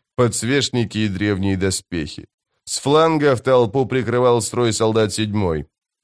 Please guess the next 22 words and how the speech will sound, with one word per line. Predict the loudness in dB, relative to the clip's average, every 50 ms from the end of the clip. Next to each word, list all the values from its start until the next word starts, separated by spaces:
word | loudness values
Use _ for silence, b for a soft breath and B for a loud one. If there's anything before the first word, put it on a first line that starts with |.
| _ _ _ _ _ _ _ _ _ _ _ _ 0
Они | 2 2 2 2 0
хохотали, | 0 -2 -2 0 0 -2 -2 0 0 2 2 2 2 0 -2
кричали | -2 -2 -2 -2 -2 -2 0 0 0 0 0 0 -2 -4 -4
и | -4 -4
били | -4 -2 -2 -2 0 0 0 0
мечами | 0 0 -2 -2 0 0 0 2 2 2 0
о | 0 0
щиты, | -2 -2 -4 -6 -6 -4 -4 -4 -4 -4 _ _ _ -4
празднуя | 0 2 2 2 2 0 0 0 2 2
успешное | 0 -2 -4 -6 -4 -4 -4 -4 -2 -2 -2 -2
отступление. | -2 -2 -4 -6 -6 -6 -6 -6 -6 -6 -6 -8 -10 -14 -18 _ _ _ _ _ _ _ _ _ _ _ _ -8
Бальт | -2 2 2 4 4 2 0 -2 -2 -2
лающе | 0 2 4 4 4 4 2 0 0 -2 -4
хохотнул. | -4 -4 -2 -2 -2 -2 -2 -4 -6 -6 -6 -6 -10 -12 -16 _ _ _ _ _ _ _ _ _ _ _ _ -2
"Передай | 0 0 2 2 2 2 2 2 2 2
мои | 2 0 0 -2
поздравления | -2 -2 -2 -2 0 0 0 0 0 0 0 0 0 -2 -2
Кальпу, | -4 -4 -6 -6 -6 -8 -10 -10 -6
когда | -4 -2 -2 0 0 0
его | 0 2 0 0 0
увидишь, | 0 0 -2 -4 -6 -6 -8 -6
историк". | -6 -6 -8 -8 -8 -10 -10 -10 -14 -18 _ _